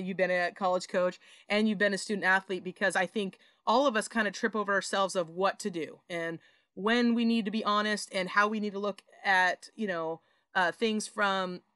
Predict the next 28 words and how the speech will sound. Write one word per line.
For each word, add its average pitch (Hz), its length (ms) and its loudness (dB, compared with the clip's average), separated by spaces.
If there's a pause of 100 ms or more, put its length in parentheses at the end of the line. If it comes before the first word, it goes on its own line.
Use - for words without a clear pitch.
(140)
our, 196 240 2
for 202 140 0
our 185 260 4
student 220 320 -2
athletes 202 560 0
as 180 180 0
a 175 60 -6
coach 214 400 -2
and 175 200 -2
reaching 190 300 -6
out 180 140 0
to 185 100 -10
our, 180 220 -2
our, 170 320 0 (400)
our 175 180 4
players 214 480 0
and 190 200 -2
as 170 160 -2
teammates 190 500 -4
when 175 100 -4
our 165 120 -2
kids 190 260 -6
are 175 60 -6
struggling. 180 360 -4
'Cause 180 140 -10
like 190 140 -2
you 214 80 -6
say, 214 260 0